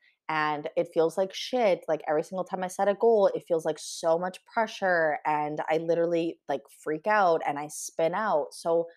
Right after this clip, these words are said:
of course, you're not gonna set goals, <laughs> right? And then with the other piece is, like, when we settle on our goals, right? So let's say you have a goal of, um, let's say you're launching a group and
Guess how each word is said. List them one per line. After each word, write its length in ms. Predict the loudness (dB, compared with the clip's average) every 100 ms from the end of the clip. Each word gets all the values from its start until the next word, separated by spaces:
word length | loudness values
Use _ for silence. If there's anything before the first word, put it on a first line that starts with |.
| _ _ _
of 100 | -20 -20
course, 540 | -20 _ -14 -14 -14 -14
you're 100 | -14
not 160 | -14 -18
gonna 100 | -20
set 260 | -18 -14 -14 _ -8
goals, 480 | -8 -8 -16 -20 -20
<laughs> 200 | -12 0
right? 340 | 2 4 2 8 8 8 -10 -8 -6 -6 -6 -8 -14 -20 _ _ _ _ _ _ 0
And 120 | 4
then 120 | 4
with 160 | 4 2
the 80 | 4
other 240 | 4 4
piece 380 | -2 -2 -2 -2
is, 140 | 0
like, 200 | 4 4 2 _ _ _ _ -20 _
when 200 | 0 0
we 80 |
settle 600 | 0 -6 0 2 4 4 4
on 180 | 2 0
our 160 | -4
goals, 380 | -4 -4 -4 -4
right? 200 | 0 0
So 140 | -2 -2
let's 380 | 0 0 -2
say 420 | 0 2 2 0 -4
you 140 | -8
have 300 | -4 0 0
a 140 | 0 -4
goal 440 | 0 2 2 2 -2
of, 580 | -2 0 2 0 -2 _ _ _ _
um, 240 | 2 2 0
let's 280 | 0 0 0
say 120 | -4
you're 180 | -2 -2
launching 480 | -2 -2 -4 -4 -8
a 80 | -8
group 380 | -6 -4 -4 -6 _ _ _ _ -2
and 520 | 2 4 2 -2 -6